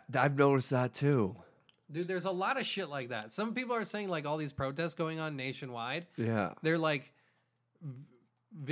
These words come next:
Speaker 2: videos of Trump rally meetings. Or what's up with the videos, or, like, previous, you know, Trump
Speaker 1: I've thought about
Speaker 2: rally.
Speaker 1: that, too.
Speaker 2: And then what's up with the videos of all these dummies in the hospitals? Like, have you seen that? Like
Speaker 1: Well, the thing is, though, too, it's like that. So there's all of that.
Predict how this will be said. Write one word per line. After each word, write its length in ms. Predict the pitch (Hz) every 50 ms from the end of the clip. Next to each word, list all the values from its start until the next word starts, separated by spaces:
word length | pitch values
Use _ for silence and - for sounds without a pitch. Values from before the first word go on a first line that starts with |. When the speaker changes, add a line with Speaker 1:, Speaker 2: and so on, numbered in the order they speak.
| 170
Speaker 2:
videos 240 | 175 185 175 160 143 143
of 120 | 131 120
Trump 320 | - - - 160 165 160 151
rally 280 | 139 123 120 120 117 110
meetings. 380 | 110 104 101 101 101 104 - -
Or 80 | 156 165
what's 240 | 175 208 202 - 240
up 140 | 226 196
with 120 | 214 208 190
the 80 | 202
videos, 580 | 175 165 185 185 190 185 185 185 180 175 175 -
or, 40 | 147
like, 220 | 143 143 127 117 -
previous, 560 | 165 175 156 143 135 127 120 117 - - -
you 120 | 147 131 123
know, 120 | 120 117
Trump 280 | 110 - 147 135 123 123
Speaker 1:
I've 100 | 135 131
thought 120 | 180 165
about 160 | 139 131 120 113
Speaker 2:
rally. 140 | 117 110 107
Speaker 1:
that, 60 | -
too. 340 | - - 107 98 92 87 90
Speaker 2:
And 80 | 180 190
then 80 | 214
what's 140 | 226 233 226
up 100 | 247 233
with 100 | 240 220
the 60 | 240
videos 380 | 208 175 180 202 208 202 180 165
of 100 | 170 160
all 80 | 160 170
these 160 | 165 147 131
dummies 560 | 113 110 123 139 160 160 135 120 117 113 110 127
in 140 | 131 131 127
the 140 | 127 117
hospitals? 680 | 123 127 117 107 - - - 117 104 104 101 95 92 98
Like, 200 | 104 101 101 95
have 140 | 127 127 127
you 80 | 131
seen 240 | 127 - 165 151 139
that? 340 | 131 131 147 175 214 214 170
Like 260 | 156 139 123 110 - -
Speaker 1:
Well, 140 | 160 175 220
the 120 | 190 220 220
thing 180 | 226 226 233 240
is, 120 | 208 147
though, 140 | 143 156 143
too, 240 | - - 190 190 160
it's 120 | 123 -
like 200 | 135 127 - - -
that. 400 | 101 117 113 131 156 - - -
So 260 | - 143 127 - - - -
there's 260 | 104 113 110 101 117
all 220 | 127 170 190 185
of 100 | 180 131
that. 380 | 123 120 113 101 90 - -